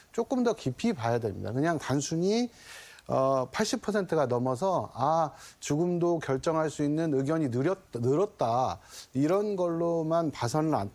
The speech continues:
안, 위험하다라는 말씀을 드리고 싶고요. 그래서 사실은 이런 부분들이, 어, 이 시스템의 붕괴를 어떻게 조금 더 회복시킬 거냐. 근데 과거에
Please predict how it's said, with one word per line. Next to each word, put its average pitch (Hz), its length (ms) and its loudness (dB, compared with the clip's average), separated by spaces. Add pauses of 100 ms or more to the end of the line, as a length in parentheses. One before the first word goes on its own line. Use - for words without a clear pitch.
안, 120 400 0
위험하다라는 117 960 0
말씀을 117 400 -2
드리고 123 300 -2
싶고요. 123 400 -4
그래서 110 560 0 (480)
사실은 185 640 0 (420)
이런 160 360 2
부분들이, 143 960 0 (380)
어, 123 240 2
이 131 160 2
시스템의 214 520 0
붕괴를 147 420 0
어떻게 165 420 0
조금 220 320 -2
더 180 100 2
회복시킬 190 480 -2
거냐. 101 500 -4
근데 131 200 0
과거에 175 560 2